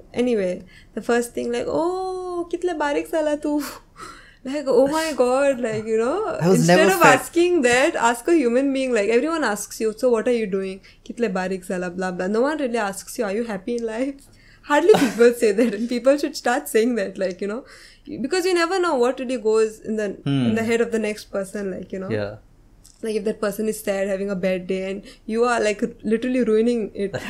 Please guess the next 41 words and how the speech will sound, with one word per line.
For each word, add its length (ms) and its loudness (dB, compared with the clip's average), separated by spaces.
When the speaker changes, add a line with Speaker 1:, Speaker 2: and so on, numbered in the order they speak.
Speaker 1:
for 60 2
the 100 2
Speaker 2:
<laughs> 80 4
Speaker 1:
next 160 2
Speaker 2:
Yeah. 60 -10
Speaker 1:
person. 420 -2
Like, 220 2
Barik 380 2
Zala, 280 0
like, 360 0
you 140 2
know, 140 2
you're 220 4
gone 320 2
too 160 -2
skinny, 600 -2
or 320 0
they'll, 320 2
they'll 320 0
even 160 0
say 160 2
you're 220 4
gone 120 -2
too 140 2
fat. 500 -2
Like, 140 2
I'm 120 6
just 200 2
saying 320 4
Speaker 2:
Mm-hmm. 320 -10
Speaker 1:
randomly. 400 2
I 80 6
think 320 0
it, 100 -10
fat 320 0
or 60 0
thin 260 2
shouldn't 300 2
matter. 400 -2
You're 100 -2
just 200 -8